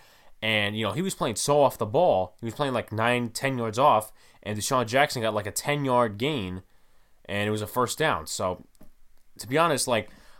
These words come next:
I'm not saying you have to tighten up the receivers all the time. It's just, like, I don't know why you would start the game like that. Then again, you know, I'm not a defensive coordinator for a reason. So, uh, let's go to the negatives. Jones turnover at the end of the game.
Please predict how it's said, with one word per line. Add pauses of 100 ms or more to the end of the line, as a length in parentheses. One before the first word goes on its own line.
(120)
I'm
not
saying
you
have
to
tighten
up
the
receivers (120)
all
the
time. (500)
It's
just,
like, (300)
I
don't
know
why
you
would
start
the
game
like
that. (640)
Then
again,
you
know, (1080)
I'm
not
a
defensive
coordinator
for
a
reason.
So, (320)
uh,
let's
go
to
the
negatives. (320)
Jones
turnover
at
the
end
of
the
game.